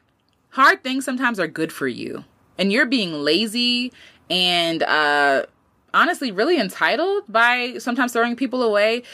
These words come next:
But if they're literally coming for you, like, meaning you harm, like, if they're literally calling you B words and wishing you death and stuff like that,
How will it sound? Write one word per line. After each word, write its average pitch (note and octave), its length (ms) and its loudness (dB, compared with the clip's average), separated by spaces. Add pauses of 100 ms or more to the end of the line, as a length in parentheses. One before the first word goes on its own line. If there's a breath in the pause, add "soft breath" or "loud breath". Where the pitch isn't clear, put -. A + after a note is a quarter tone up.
(160 loud breath)
But A3+ 100 2
if C4 60 -4
they're F#4+ 160 2
literally B3 260 0
coming A#3+ 240 0
for G3+ 180 0
you, A3+ 360 -4
like, D#3+ 180 0
meaning G3+ 260 -4
you E3 160 -6
harm, F3 600 2
like, D#3+ 180 -2
if B2+ 120 -6
they're G#3+ 180 2
literally G3+ 260 2
calling F#3 300 -2
you D#3+ 80 -8
B E3 180 -4
words E3+ 380 2
and D#3 80 -8
wishing F3 220 -4
you D#3+ 100 -8
death D3 360 0
and E3 100 -12
stuff - 180 -2
like D#3+ 180 -2
that, D#3 280 2